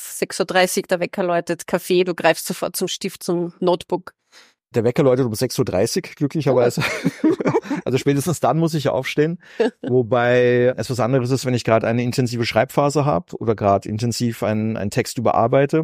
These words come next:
Speaker 2: weil dann muss ich wirklich sehr geballt und sehr gedrängt dran sitzen. Weil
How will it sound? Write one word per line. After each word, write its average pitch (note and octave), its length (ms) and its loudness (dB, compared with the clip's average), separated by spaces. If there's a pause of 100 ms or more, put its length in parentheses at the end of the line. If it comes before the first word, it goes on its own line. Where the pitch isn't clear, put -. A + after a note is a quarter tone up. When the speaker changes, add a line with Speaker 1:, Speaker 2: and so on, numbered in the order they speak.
(140)
Speaker 2:
weil A2 180 2
dann A2 200 2
muss B2 140 0
ich A2 160 -4
wirklich A#2+ 480 2 (360)
sehr G#2+ 280 2
geballt A2 440 4
und A2+ 120 -4
sehr A2 140 2
gedrängt G#2 400 0
dran F#2+ 200 -2
sitzen. F2+ 500 -8
Weil G2+ 400 -2